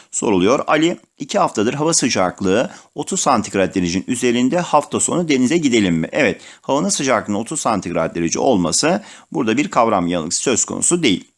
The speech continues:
Alp, "Haklısın, denizin ısısı epey artmış. Denizin sıcaklığı demesi gerekiyor arkadaşlar. Burada ısısı arttı dediği için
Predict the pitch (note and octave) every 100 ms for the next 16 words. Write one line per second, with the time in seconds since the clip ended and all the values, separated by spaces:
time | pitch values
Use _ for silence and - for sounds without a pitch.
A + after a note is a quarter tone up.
0 | _ _ _ _ _ _ - - - _
1 | _ C#3 F3 A3+ - - G3+ - A#3 C#3+
2 | F#2+ G#2 B2+ C#3+ E3 - F3+ E3+ F3+ D#3+
3 | E3 C#3 A2 - F2+ - A2 B2+ D3 G#3
4 | B3 - - C#3+ D#3+ D3+ D3+ F#3 F#3 D3+
5 | G2 - F#2+ F2+ E2 F2 E2+ F#2 F2 B2
6 | B2+ B2+ A#2+ - - C3+ D3 C3 F#2+ -
7 | F2 A#2+ B2+ F3 E3+